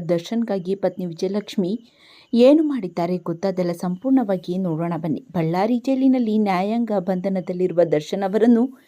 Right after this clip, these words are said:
ಇಂದು ಪತ್ನಿ ವಿಜಯಲಕ್ಷ್ಮಿ ಹಾಗೂ ವಕೀಲರ ತಂಡ ಭೇಟಿ ಮಾಡಿದೆ. ದರ್ಶನ್ ಪರ ಕೋರ್ಟ್ನಲ್ಲಿ ವಾದ ಮಂಡಿಸುತ್ತಿರುವ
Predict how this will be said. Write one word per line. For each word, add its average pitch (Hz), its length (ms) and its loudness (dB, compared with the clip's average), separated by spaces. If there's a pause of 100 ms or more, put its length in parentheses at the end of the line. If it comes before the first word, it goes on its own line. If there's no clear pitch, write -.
(440)
ಇಂದು 269 220 8
ಪತ್ನಿ 277 320 2
ವಿಜಯಲಕ್ಷ್ಮಿ 247 600 0
ಹಾಗೂ 208 420 0
ವಕೀಲರ 233 520 -2
ತಂಡ 208 380 2
ಭೇಟಿ 170 320 -2
ಮಾಡಿದೆ. 165 500 -4
ದರ್ಶನ್ 202 360 2
ಪರ 254 140 0 (200)
ಕೋರ್ಟ್ನಲ್ಲಿ 220 920 2 (480)
ವಾದ 254 380 4
ಮಂಡಿಸುತ್ತಿರುವ 226 760 0